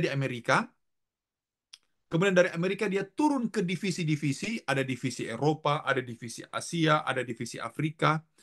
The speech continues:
Setelah divisi dia turun ke uni, ada uni Indonesia Timur, ada uni Indonesia Barat. Setelah itu dia turun kepada conference-conference per provinsi, kemudian dia turun kepada gereja-gereja kecil. Sehingga ada hierarkinya, dari pimpinan,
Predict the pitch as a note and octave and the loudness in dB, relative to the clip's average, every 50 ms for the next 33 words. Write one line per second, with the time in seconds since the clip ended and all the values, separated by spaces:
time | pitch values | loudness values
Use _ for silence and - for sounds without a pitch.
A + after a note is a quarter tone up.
0 | - _ _ _ _ _ - - G#3 G3+ G3+ A3 G#3+ G#3 F#3+ G#3 G3 A3+ A3 G3 | -20 _ _ _ _ _ -6 -4 0 2 4 4 4 4 2 2 2 2 2 2
1 | A3 G3+ F#3+ G3+ G#3 G3+ - - D4+ C#4 C4+ B3+ G#3+ - G3 - F3 D#3+ D#3+ F3 | 2 2 4 4 4 4 6 4 6 6 6 4 4 2 2 2 4 4 4 4
2 | G#3 B3 C4+ A#3+ - - C#3+ C#3+ C#3+ - - D#3+ D3+ C#3+ C#3+ C#3+ C3 C#3 C3+ C3 | 4 2 0 -2 -2 0 0 0 0 0 2 4 4 4 2 0 0 -2 -4 -4
3 | C3 B2 - C3 - - F#3 F#3+ F3+ F3 F3 F3+ F3+ - C#3 C#3+ - D3 D3 C#3 | -2 -2 -2 -2 -2 -2 -4 -2 0 0 2 0 0 0 0 -2 0 0 0 -2
4 | B2+ B2+ B2+ B2 A#2+ - C3+ C3 C#3 D#3 D#3+ D#3+ E3+ F3 F3 _ _ - - - | -2 -4 -4 -4 0 2 2 4 6 6 4 4 2 0 -2 _ _ -20 -20 -20
5 | _ - - G3 F#3 G#3 G3 G3+ F#3+ G3+ G3+ G#3+ G3 - _ - F4 E4+ E4 D4+ | _ -4 0 2 4 4 4 4 2 2 2 0 0 0 _ 6 6 6 6 6
6 | C4 A3+ A#3+ - G#3+ F#3+ F3+ - F#3 F3 D#3+ - F3 D#3 D3 C#3 D#3 C#3+ C#3 C#3 | 4 2 2 2 2 2 2 2 0 0 2 2 2 2 2 0 0 0 0 2
7 | - G3 G#3+ G#3+ - - - - F3 E3 - F3 D#3+ D3+ D3+ D3 D3 C#3 - G#3+ | 2 2 2 2 -2 -2 2 2 2 2 2 0 0 2 2 2 2 2 2 0
8 | A#3 B3 - _ _ _ _ _ - F3+ E3 D#3+ E3+ E3 F3 E3+ D#3+ D#3+ E3+ E3+ | -2 -2 -4 _ _ _ _ _ 2 4 6 8 8 8 6 6 6 4 4 2
9 | - - A#3+ A3+ G#3 F#3+ E3 F3+ D#3 D#3+ D#3 D3 C#3+ C3+ - - C3 B2 C#3 C#3 | 4 4 4 4 4 4 0 2 4 4 4 4 2 0 -2 -4 -4 0 2 2
10 | C#3 C3+ C#3 B2 A#2 B2+ B2+ B2+ A#2 B2 A2+ A2+ - - A#2+ - B2+ A2 G#2 - | 4 4 2 2 2 2 0 0 2 0 0 0 -2 -4 -2 -2 -2 -2 -4 -8
11 | - - - - - - - A3+ A#3 A3+ A3+ B3+ F#3+ F#3+ G#3 G3+ F#3+ F#3 G#3+ G3 | -18 -20 -20 -20 -8 0 4 4 6 6 6 4 4 2 2 2 2 2 2 2
12 | G3 F3+ F3 - G#3 F3+ D#3 B2 G#2+ - - C3+ C3+ C3+ C#3+ C#3+ D#3+ D3 C#3 D3 | 2 2 0 -2 -4 -2 -4 -4 -6 -8 -6 -2 -2 0 0 0 -2 0 0 2
13 | D#3 D3+ E3+ F3 F#3+ G3 G#3+ A3+ | 2 4 4 4 4 4 4 0